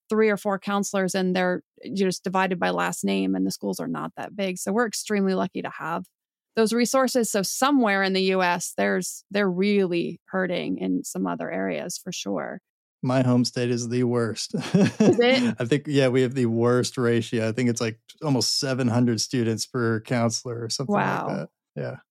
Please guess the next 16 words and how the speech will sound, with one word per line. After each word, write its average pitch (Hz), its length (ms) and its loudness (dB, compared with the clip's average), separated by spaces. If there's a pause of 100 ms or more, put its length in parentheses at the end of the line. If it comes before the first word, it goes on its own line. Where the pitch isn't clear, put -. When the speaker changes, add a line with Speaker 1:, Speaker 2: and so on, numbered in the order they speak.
(280)
Speaker 1:
Yeah. 180 500 -4 (260)
So - 160 -10
that's, 196 420 -6 (340)
that's 196 360 -4
really 196 280 -2
important. 196 600 -6 (840)
So 339 320 0 (920)
you, 254 200 4
it 269 60 2
sounds 285 220 4
like 254 120 2
you 269 40 4
have 226 80 2
a 247 40 4
YouTube 226 480 2
channel 202 540 2